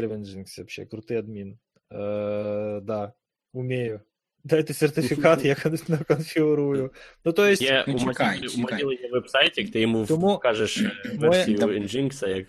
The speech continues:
Speaker 2: який
Speaker 3: давай
Speaker 2: треба, він тобі
Speaker 3: спочатку,
Speaker 2: зразу
Speaker 3: як
Speaker 2: всю
Speaker 1: Моє мні-,
Speaker 2: конфігурацію
Speaker 1: давай
Speaker 2: видає.
Speaker 1: так, моє мнення щодо того, чи треба робити, чи ні, сер-, сі ті еф, взагалі можна помножити на нуль, тому що <laughs> я, я їх не роблю.
Speaker 3: Дивись,
Speaker 1: Окей?
Speaker 3: та якби не ти, то ми б його б і не робили, цей, цей сі ті еф.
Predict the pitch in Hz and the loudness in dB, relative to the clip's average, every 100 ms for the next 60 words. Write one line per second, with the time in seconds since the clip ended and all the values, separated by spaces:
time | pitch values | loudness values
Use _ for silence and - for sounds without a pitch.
0 | - 101 92 - - 113 113 110 107 107 | -8 -6 -4 -6 -2 0 2 0 0 -2
1 | 101 107 104 98 101 113 131 170 233 220 | 0 0 0 0 0 2 4 6 6 4
2 | 95 95 - 151 190 185 131 120 190 196 | -2 -6 -8 0 2 2 0 0 0 0
3 | 202 190 180 185 175 185 170 160 180 170 | 0 0 0 -2 2 2 0 2 4 4
4 | 165 165 165 147 - 156 151 139 135 135 | 4 2 0 -4 -4 -4 -2 -2 -4 -8
5 | - 139 127 147 147 180 240 147 139 156 | -12 -14 -10 -8 0 0 0 0 2 2
6 | 175 151 147 143 135 135 127 123 131 139 | 2 0 0 -2 -4 -4 -4 -4 -8 -4
7 | 190 208 135 127 156 - 147 - 196 - | -6 -4 -6 -4 -4 2 4 4 4 4
8 | - - 175 - 175 160 151 131 131 - | 4 4 4 4 6 8 6 4 -6 -12
9 | - - - - 214 - 381 277 277 247 | -8 -6 -4 -4 -4 0 2 6 6 6
10 | 202 220 - 233 247 240 165 220 - 392 | 6 6 4 0 2 4 4 0 -2 -4
11 | - 214 - 196 156 160 151 151 160 156 | 0 0 2 2 0 -4 -4 -4 -2 0
12 | 147 135 107 92 - 92 - - - 101 | 0 0 0 -4 -12 -16 -18 -20 -12 -12
13 | 95 92 - - - 131 | -12 -16 -18 -16 -2 -2